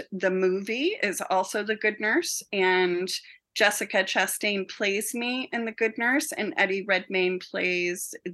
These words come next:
the serial killer. Um, and there's also a documentary called Capturing the Killer Nurse.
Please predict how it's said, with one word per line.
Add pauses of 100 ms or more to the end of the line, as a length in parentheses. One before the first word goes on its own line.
the
serial
killer. (760)
Um, (220)
and (200)
there's
also
a
documentary
called
Capturing
the
Killer
Nurse.